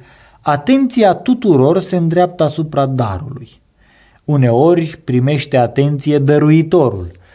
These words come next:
și poate de ceva mai puține ori și primitorul.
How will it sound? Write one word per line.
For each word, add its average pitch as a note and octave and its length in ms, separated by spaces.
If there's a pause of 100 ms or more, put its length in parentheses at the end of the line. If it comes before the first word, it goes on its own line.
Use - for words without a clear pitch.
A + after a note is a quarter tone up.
(160)
și - 180
poate G#3 760
de E3+ 220
ceva G#3 540
mai E3 260
puține D3 440
ori C#3+ 380
și F#3+ 300
primitorul. C3+ 840